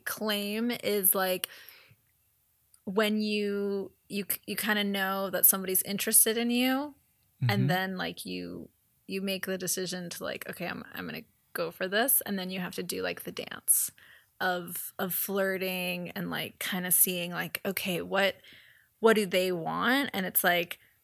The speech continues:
Speaker 1: just that whole dance of, like, Okay, he's this kind of guy, so he, he probably wants this kind of girl, or she's this kind of girl, so she wants this kind of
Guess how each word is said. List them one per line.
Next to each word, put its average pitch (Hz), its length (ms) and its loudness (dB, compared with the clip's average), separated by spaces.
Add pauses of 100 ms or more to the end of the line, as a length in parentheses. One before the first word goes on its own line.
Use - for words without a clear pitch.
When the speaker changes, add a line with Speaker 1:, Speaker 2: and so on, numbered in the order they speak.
(180)
Speaker 1:
just 202 480 8
that 180 340 4
whole 185 760 -2 (1700)
dance 165 680 6 (120)
of, 180 180 0
like, 113 540 -2 (220)
Okay, 208 760 0 (600)
he's 226 360 4
this 247 280 8
kind - 300 0
of - 80 -12
guy, - 460 -4
so 208 220 4
he, 208 280 -2 (140)
he - 160 -4
probably - 320 -4
wants 170 280 0
this - 220 8
kind - 240 -2
of - 60 -16
girl, - 180 -2
or 196 100 0
she's 285 300 2
this 320 160 8
kind 220 180 2
of 165 60 -4
girl, - 240 -4
so - 160 -2
she - 100 -10
wants - 220 2
this 208 220 2
kind 185 240 -4
of - 100 -6